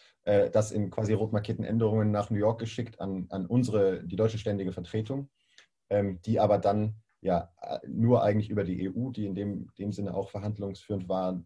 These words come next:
für die Mitglieds-, also E-U-Mitgliedstaaten. Ähm, und dann hat uns die ständige Vertretung erklärt, da ging's vielmehr darum, ja, wird jetzt Menschenrechtssprache verankert oder nicht. Das heißt, da ist dann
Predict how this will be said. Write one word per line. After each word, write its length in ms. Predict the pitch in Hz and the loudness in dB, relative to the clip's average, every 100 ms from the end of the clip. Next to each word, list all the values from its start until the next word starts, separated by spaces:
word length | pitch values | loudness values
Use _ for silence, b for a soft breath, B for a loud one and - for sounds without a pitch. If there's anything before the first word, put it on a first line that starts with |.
| _ | _
für 200 | - 101 | -10 -8
die 180 | 92 85 | -6 -6
Mitglieds-, 480 | 101 104 - - | -6 -8 -8 -10
also 180 | - 95 | -6 -4
E-U-Mitgliedstaaten. 1000 | - 90 113 113 104 101 - 92 98 95 - b b - | -6 -6 -4 -4 -6 -10 -6 -6 -6 -12 -16 b b -2
Ähm, 400 | 98 95 90 - | 0 0 -2 -4
und 320 | - 98 87 - | -6 -6 -6 -12
dann 420 | 92 104 104 104 | -6 0 2 2
hat 120 | 92 101 | 0 -2
uns 160 | 104 | -2
die 100 | 95 | -4
ständige 220 | 107 98 | -4 -2
Vertretung 320 | 90 101 110 107 | -2 -2 0 0
erklärt, 260 | - 101 | 2 2
da 60 | 95 | 0
ging's 180 | 95 - | -2 -4
vielmehr 260 | 104 101 | -2 0
darum, 460 | 92 90 92 87 85 - | 2 2 0 -2 -6 -10
ja, 260 | 90 85 80 | -4 -2 -4
wird 160 | 85 90 | -6 -6
jetzt 140 | 90 | -4
Menschenrechtssprache 600 | 98 92 90 90 - 87 - | -4 -6 -6 -8 -6 -8 -8
verankert 380 | 87 92 90 | -10 -8 -8
oder 100 | 87 | -4
nicht. 260 | 90 98 92 | -2 -2 -4
Das 140 | 87 | -6
heißt, 260 | 95 90 - b b b | -4 -6 -10 b b b
da 80 | - | -4
ist 100 | 95 | -4
dann 260 | - 90 | -2 -2